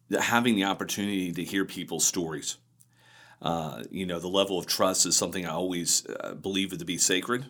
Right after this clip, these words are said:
I always feel privileged when someone lets me in to hear what God's doing and what, what he's, uh, the, the healing, the, the journey that he, that he's bringing them through.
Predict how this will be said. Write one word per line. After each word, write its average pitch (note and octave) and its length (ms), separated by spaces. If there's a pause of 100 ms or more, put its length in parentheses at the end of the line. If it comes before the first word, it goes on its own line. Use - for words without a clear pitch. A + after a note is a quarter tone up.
(340)
I E2+ 140
always G2 420
feel F#2 180
privileged G2 540
when F2+ 140
someone F#2 300
lets F2+ 260
me E2+ 140
in F#2 160
to E2 60
hear F#2+ 260
what F2 180
God's F2+ 340
doing F#2 400
and E2+ 120
what, F2 160 (500)
what F#2 180
he's, F2+ 380
uh, D2+ 260 (320)
the, F2 160
the F#2+ 140
healing, A2 440 (340)
the, D#2+ 220
the E2+ 140
journey F#2+ 340
that F2 160
he, E2+ 140
that F2+ 200
he's E2+ 140
bringing F#2+ 380
them F2 140
through. G2 440